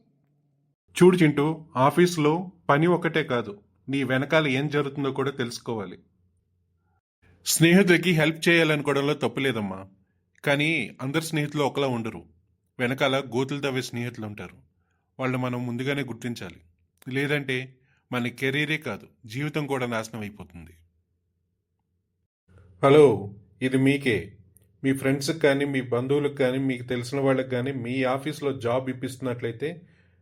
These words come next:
జాగ్రత్త. చింటూకి ఎదురైన పరిస్థితే మీకు ఎదురు కావచ్చు.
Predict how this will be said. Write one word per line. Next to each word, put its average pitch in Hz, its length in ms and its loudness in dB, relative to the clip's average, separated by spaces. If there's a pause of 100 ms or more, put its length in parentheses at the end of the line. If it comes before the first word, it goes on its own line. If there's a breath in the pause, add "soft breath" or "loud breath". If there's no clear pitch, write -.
జాగ్రత్త. 117 560 -4 (1080)
చింటూకి 143 360 -2
ఎదురైన 135 300 2
పరిస్థితే 131 420 -4
మీకు 123 320 -4
ఎదురు 123 200 -2
కావచ్చు. - 580 -10